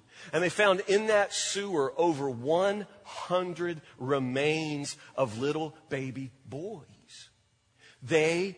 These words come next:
threw boys away with the garbage.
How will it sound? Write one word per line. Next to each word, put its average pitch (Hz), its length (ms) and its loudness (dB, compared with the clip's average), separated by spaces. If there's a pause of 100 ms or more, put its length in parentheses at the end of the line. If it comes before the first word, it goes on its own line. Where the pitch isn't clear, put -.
threw 156 540 -2 (120)
boys 156 680 -2
away 117 580 -4 (220)
with 139 300 -6
the 135 100 -6
garbage. 113 1300 -10